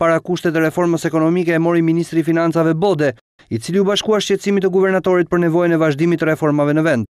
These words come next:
Shqipëria dhe vendet e rajonit, metaforizoi më tej Ridvan Bode, ndodhen në anën e dur të bregut dhe janë shumë afër luginës ku duhet të shkojnë, ndërkohë që shumë vende të tjera të prekura maksimalisht nga kriza ndodhen në bregun e gabuar dhe larg vendbërritjes.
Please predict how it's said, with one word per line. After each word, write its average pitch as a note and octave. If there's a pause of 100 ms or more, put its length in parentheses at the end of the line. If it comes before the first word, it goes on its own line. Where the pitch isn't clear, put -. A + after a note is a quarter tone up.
(140)
Shqipëria A3
dhe G#3
vendet F#3+
e F#3
rajonit, D#3+
metaforizoi D3+
më D#3
tej D#3+
Ridvan D3+
Bode, C#3 (340)
ndodhen G3
në F#3
anën F#3+
e F3
dur F#3
të F#3
bregut D#3
dhe D3+
janë D3+
shumë E3+
afër E3
luginës F3+
ku F#3+
duhet F3
të F3
shkojnë, C3+ (100)
ndërkohë C3
që C3
shumë D3
vende C#3+
të C3+
tjera D3+
të C#3+
prekura D3+
maksimalisht D#3
nga G3
kriza D#3+ (240)
ndodhen G3
në E3+
bregun F3+
e -
gabuar E3
dhe C3+
larg D3+
vendbërritjes. F3